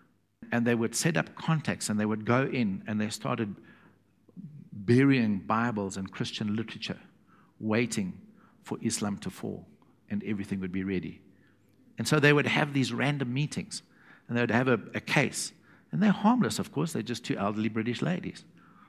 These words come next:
full of books and Bibles. And a man would ride past on a scooter and just grab the bag out of their hand. That was a contact, and off they would go. Didn't know who they were. And then they would leave. Morocco,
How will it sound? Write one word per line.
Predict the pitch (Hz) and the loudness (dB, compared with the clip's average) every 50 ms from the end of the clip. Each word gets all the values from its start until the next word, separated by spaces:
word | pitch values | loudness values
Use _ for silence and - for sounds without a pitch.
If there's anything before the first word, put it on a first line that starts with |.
| - - | -20 -20
full | - - - 165 156 | -6 2 6 6 6
of | 143 117 110 | 6 6 4
books | 147 143 - - | 2 2 2 -2
and | 131 120 104 | 0 2 2
Bibles. | 107 127 143 135 117 110 107 101 | 4 4 4 2 0 -2 -2 -2
And | 107 110 | 0 0
a | 107 | 2
man | 110 113 120 135 139 | 4 4 4 4 4
would | 127 113 107 | 2 0 4
ride | 113 117 127 - | 4 4 4 4
past | - 139 123 117 - | 0 -2 -2 -2 -2
on | 117 104 | -2 -2
a | 104 | -2
scooter | - - - - 147 143 - - | -2 -4 -2 -2 -2 -2 -2 -4
and | 113 113 | -4 -4
just | 101 95 - | -4 -6 -2
grab | - 110 113 113 110 | 0 0 0 0 -2
the | 110 | -4
bag | 98 113 110 113 107 110 | 0 2 0 2 2 -2
out | 101 101 | -4 -2
of | 101 98 | -2 -4
their | 98 101 | -4 -4
hand. | - 127 123 117 117 | -4 -4 -4 -4 -4
That | - 98 101 | -6 -6 -6
was | - 107 104 | -6 -6 -6
a | |
contact, | - - 120 117 110 - 104 98 | -2 -2 -2 -2 -2 -4 -4 -4
and | 98 95 | -4 -4
off | 101 107 - - | -4 -4 -4 -4
they | 107 104 | -4 -4
would | 95 104 | -4 -6
go. | 104 - 101 101 - _ _ _ _ _ _ _ - _ _ _ _ _ _ - - _ _ | -8 -10 -10 -10 -14 _ _ _ _ _ _ _ -20 _ _ _ _ _ _ -20 -20 _ _
Didn't | 143 131 139 | 0 2 2
know | 135 123 | 0 0
who | 107 113 135 135 | 2 4 4 4
they | 127 123 | 4 2
were. | 120 117 113 104 | 0 0 0 -2
And | 98 101 - - - - _ - - _ _ | -4 -6 -10 -18 -20 -20 _ -20 -20 _ _
then | 127 127 123 | -4 -2 -2
they | 127 | 0
would | 127 120 113 | 0 0 2
leave. | 131 147 123 90 78 - - - - - - - - _ _ _ _ _ _ _ _ _ _ _ _ _ _ _ | 2 2 2 2 -2 -6 -12 -20 -20 -20 -20 -20 -20 _ _ _ _ _ _ _ _ _ _ _ _ _ _ _
Morocco, | 120 120 123 120 120 - - 95 82 | 0 2 2 2 0 -2 -4 -6 -6